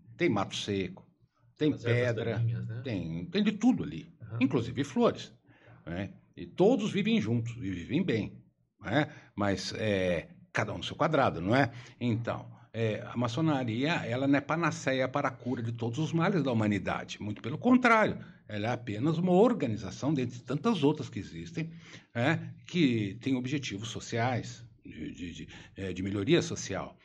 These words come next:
Speaker 1: Mas não é só ela que existe, existem muitas outras. E sem contar as religiões propriamente ditas, que também têm uma outra função, que dizia no início, na minha visão,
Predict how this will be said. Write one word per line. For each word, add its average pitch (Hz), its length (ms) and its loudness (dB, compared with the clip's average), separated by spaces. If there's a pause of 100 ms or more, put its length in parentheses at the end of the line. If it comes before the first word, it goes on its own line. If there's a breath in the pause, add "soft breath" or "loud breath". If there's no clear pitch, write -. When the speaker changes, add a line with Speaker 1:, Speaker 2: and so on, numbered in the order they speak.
(180 soft breath)
Speaker 1:
Mas 143 140 -2
não 208 80 -2
é - 40 -2
só - 140 -4
ela 110 200 -2
que - 100 -16
existe, - 360 -10
existem 113 340 -6
muitas 90 340 -2
outras. 92 380 -10 (340 loud breath)
E 131 180 4
sem 107 200 -2
contar 107 380 -2
as 117 120 -4
religiões 120 500 4
propriamente 98 480 -6
ditas, 113 360 -6
que - 100 -4
também 98 240 0
têm 170 120 0
uma 202 120 6
outra 127 320 4
função, 135 480 -2 (180)
que - 60 -14
dizia 110 320 0
no 110 100 0
início, 101 360 0 (280 loud breath)
na 110 140 0
minha 104 320 2
visão, 107 420 -2